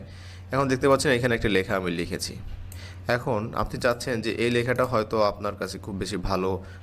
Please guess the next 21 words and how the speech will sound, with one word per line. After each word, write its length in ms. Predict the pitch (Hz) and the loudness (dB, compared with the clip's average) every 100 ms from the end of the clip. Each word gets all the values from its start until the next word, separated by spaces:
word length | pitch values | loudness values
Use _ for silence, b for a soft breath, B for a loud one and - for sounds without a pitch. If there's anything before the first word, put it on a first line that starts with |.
| - | 0
লাগছে 380 | 110 117 - 139 | 2 2 -2 -2
না 120 | 135 | 2
বা 120 | 135 | 2
ভালো 280 | 123 110 101 | 2 2 0
হচ্ছে 420 | 92 113 - 135 | 0 -2 -2 0
না, 220 | 120 127 123 | 2 0 0
এখানে 300 | 107 107 107 | -2 0 2
অনেক 240 | 101 101 101 117 | 2 0 -4 0
মিস্টেক 360 | 120 117 127 | 0 2 0
থাকতে 300 | - 101 95 | 0 -2 -2
পারে, 220 | 85 80 - B B B B B - | -2 -4 -6 B B B B B 0
কারণ 120 | 101 | 2
আমরা 240 | 101 113 120 | 4 4 6
বাঙালি 400 | 117 117 120 117 | 4 4 2 4
জাতি, 340 | 113 113 143 | 2 2 0
আমরা 460 | 127 104 104 101 - - - | 0 4 4 2 -4 -12 -8
ইংরেজিতে 400 | 110 107 101 98 | -2 0 0 0
ভুল 220 | 95 98 | 2 2
করবোই, 380 | 92 98 92 120 | 0 0 2 2
এটাই 300 | 123 90 95 | 2 0 0
স্বাভাবিক। 420 | 92 85 80 80 | 0 0 0 0